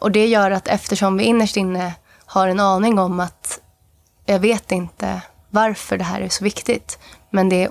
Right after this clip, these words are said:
otroligt viktigt, så blir vi ännu mer envisa i att hålla fast vid våra värderingar.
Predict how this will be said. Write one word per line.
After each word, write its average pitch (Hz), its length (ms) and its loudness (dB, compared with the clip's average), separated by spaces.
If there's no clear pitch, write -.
otroligt 214 460 -2
viktigt, - 460 -10
så - 160 -2
blir 208 180 2
vi 196 100 0
ännu 208 340 2
mer 208 160 2
envisa 190 600 0
i 180 100 -2
att 180 80 -6
hålla 190 160 -2
fast - 380 -6
vid - 240 -8
våra 196 180 0
värderingar. 214 520 -8